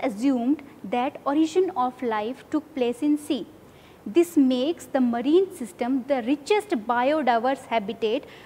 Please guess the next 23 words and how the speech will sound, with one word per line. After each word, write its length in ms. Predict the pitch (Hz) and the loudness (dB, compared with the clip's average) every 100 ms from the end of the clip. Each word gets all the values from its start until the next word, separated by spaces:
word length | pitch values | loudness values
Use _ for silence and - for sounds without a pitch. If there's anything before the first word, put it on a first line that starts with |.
| - | -2
which 260 | 320 - - | -2 -2 -4
plays 300 | 294 320 311 | -2 -2 0
the 100 | 330 | 2
most 600 | 254 269 320 381 392 359 | 2 2 2 2 0 0
important 520 | 302 285 254 262 247 | 0 0 0 -4 -2
role 240 | 240 254 240 | 0 0 -2
in 160 | 233 | -6
the 100 | 226 | -2
maintenance 680 | 262 247 240 269 247 277 302 | 0 0 -2 -4 -2 -2 -2
of 180 | 254 254 - | -4 -6 -6
other 220 | 220 262 | -2 -2
terrestrial 640 | 254 226 220 - 262 330 466 - - | -2 -2 -4 -8 -6 -4 -6 -14 -12
biodiversity. 1160 | 196 214 220 392 - - 240 233 240 226 - 190 - - - - - | -6 -4 -2 -4 -8 -6 -4 -2 -4 -8 -14 -16 -18 -20 -20 -12 -2
Marine 280 | 349 440 440 | 2 2 0
plants 320 | 415 392 415 | 0 0 0
includes 560 | 427 349 320 311 320 - - | 2 2 2 2 0 -2 -2
algae, 540 | 254 269 240 285 285 - - - - - | 0 0 2 0 0 -4 -14 -20 -20 -10
and 300 | 277 262 285 370 - - | -4 0 0 -2 -6 -2
these 240 | 349 370 | 0 2
are 120 | 427 | 2
responsible 800 | 392 339 - 269 247 254 233 294 320 | 0 -4 -4 -4 -4 -6 -4 -4 -4
for 140 | 320 | -4
the 160 | 262 311 | -4 -4